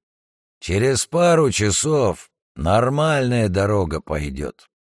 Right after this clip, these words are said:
Бобров непривычно меланхолично и тяжело вздохнул. «Терпеть не могу здесь ездить. Лучше уж через Муром крюк дать».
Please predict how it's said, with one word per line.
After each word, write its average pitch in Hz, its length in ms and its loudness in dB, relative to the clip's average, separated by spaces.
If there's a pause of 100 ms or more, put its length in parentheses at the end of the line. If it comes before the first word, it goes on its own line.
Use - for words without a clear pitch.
Бобров 151 640 0 (140)
непривычно 156 880 0
меланхолично 147 1080 -2
и 120 40 -8
тяжело 107 500 -2
вздохнул. 87 720 -4 (720)
«Терпеть 123 640 0
не 85 140 0
могу 78 380 -2
здесь 71 400 -8
ездить. 62 680 -10 (460)
Лучше 180 460 2
уж 190 200 2
через 156 420 0
Муром 101 520 0
крюк 92 380 -2
дать». - 360 -12